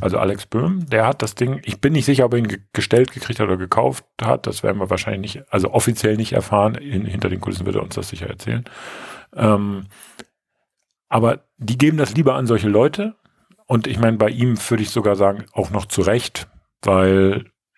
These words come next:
der hat ein relativ gutes Video dazu gemacht, was man damit tun kann und warum man den braucht oder eben nicht.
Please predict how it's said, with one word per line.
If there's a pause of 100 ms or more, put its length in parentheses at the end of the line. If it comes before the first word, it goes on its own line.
der
hat
ein
relativ
gutes
Video
dazu
gemacht, (440)
was
man
damit
tun
kann
und
warum
man
den
braucht
oder
eben
nicht.